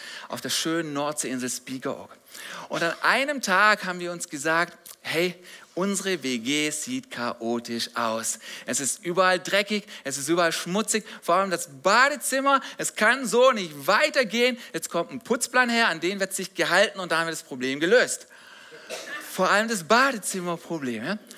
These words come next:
Und es hat wunderbar funktioniert. Jeder hat sich an den Putzplan gehalten.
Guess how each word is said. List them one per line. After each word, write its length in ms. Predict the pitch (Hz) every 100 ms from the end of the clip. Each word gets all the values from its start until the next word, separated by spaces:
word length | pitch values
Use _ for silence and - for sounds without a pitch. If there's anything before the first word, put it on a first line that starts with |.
| - -
Und 80 | 147
es 140 | 156
hat 180 | 165 139
wunderbar 520 | 214 247 240 175 175
funktioniert. 580 | - 170 165 - 151 110
Jeder 240 | 135 185
hat 120 | 190 185
sich 120 | -
an 80 | 135
den 100 | 117
Putzplan 460 | 160 - 160 151
gehalten. 560 | 131 113 147 175 151